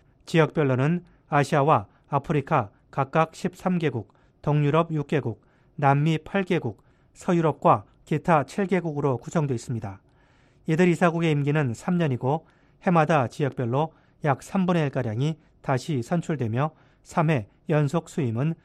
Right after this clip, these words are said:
금지되어 있습니다. 비오에이 뉴스 이현철입니다.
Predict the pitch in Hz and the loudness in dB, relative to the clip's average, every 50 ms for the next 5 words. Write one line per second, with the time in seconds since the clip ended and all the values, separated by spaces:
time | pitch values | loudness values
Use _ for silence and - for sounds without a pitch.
0 | _ _ - - 151 147 143 156 147 - 123 107 - - 117 101 98 104 95 - | _ _ -6 -2 -2 0 0 0 -2 -2 -2 -4 -4 -8 -10 -10 -10 -12 -16 -20
1 | _ _ _ _ _ _ _ _ - - 165 165 156 156 156 151 143 135 135 143 | _ _ _ _ _ _ _ _ -4 0 2 4 4 4 4 4 4 2 2 0
2 | 147 156 156 - - - _ _ _ _ _ _ - 165 170 165 143 - - - | 0 -2 -4 -8 -14 -20 _ _ _ _ _ _ -2 2 2 2 2 0 -4 -6
3 | 127 113 101 95 101 92 - | -6 -6 -8 -10 -12 -16 -20